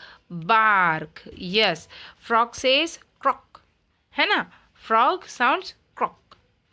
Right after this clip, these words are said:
Then horse says neigh and birds chirp, ओके?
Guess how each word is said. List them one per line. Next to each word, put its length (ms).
Then 360
horse 340
says 300
neigh 720
and 580
birds 680
chirp, 460
ओके? 240